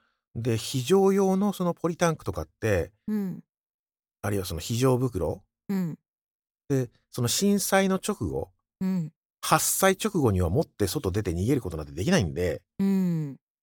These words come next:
Speaker 1: 後から瓦礫の中から取り出せるような感じにしておくっていうこと。
Speaker 2: うん、うん、うん。
Speaker 1: だから、でっかいポリタンク、口の広いポリタンクの中に、
Speaker 2: うん。
Speaker 1: ラジオやらなんやらを入れておくっていうのが有効なんですって。
Speaker 2: ああ、で、それが割れないように、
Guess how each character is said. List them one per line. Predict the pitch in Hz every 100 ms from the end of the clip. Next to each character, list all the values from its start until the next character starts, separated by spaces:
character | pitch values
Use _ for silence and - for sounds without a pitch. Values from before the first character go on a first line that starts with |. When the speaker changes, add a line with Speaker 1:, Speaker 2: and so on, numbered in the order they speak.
| _ -
Speaker 1:
後 | 185 185
か | 175
ら | 147
瓦 | 101 110 160
礫 | 185
の | 180
中 | 202 -
か | 165
ら |
取 | 120 98
り |
出 | 98
せ | 107
る | 101
よ |
う | 98
な |
感 | 85 80
じ | 71
に | 71 - -
し | -
て |
お | 73
く | 71
っ |
て | 69 _ 64
い | 55
う | -
こ | -
と。 | - -
Speaker 2:
う |
ん、 | 196 175 170
う |
ん、 | 165 156 -
う |
ん。 | 160 - _ _ _ -
Speaker 1:
だ | 185
か | 170
ら、 | 160 110 - _ _
で | 98 113
っ |
か | 110 135
い |
ポ | - 98
リ |
タ | 104 101
ン |
ク、 | 82 80
口 | - 143
の | 147
広 | - 160
い | 120
ポ | 98
リ |
タ | 101
ン | 98
ク | 87
の | 92
中 | 113 131
に、 | 208 185 _ _ -
Speaker 2:
う |
ん。 |
Speaker 1:
ラ | 95
ジ | 87
オ | 87
や | 82
ら | 80
な | 80
ん |
や | 85
ら | 85
を | 87
入 | 80
れ | 90
て | 95
お | 90
く | 147
っ |
て | -
い | 147
う |
の | 156
が |
有 | 92 90
効 | 92 95
な | 92
ん | 87
で | -
す | -
っ | _
て。 | - _ _ _ _ _
Speaker 2:
あ | 175 160 156 147 139
あ、 |
で、 | 151
そ | 165 175
れ | 175
が | 170
割 | 165 185
れ |
な | 226 233
い | 240
よ | 262 254 233
う | 208
に、 | 240 311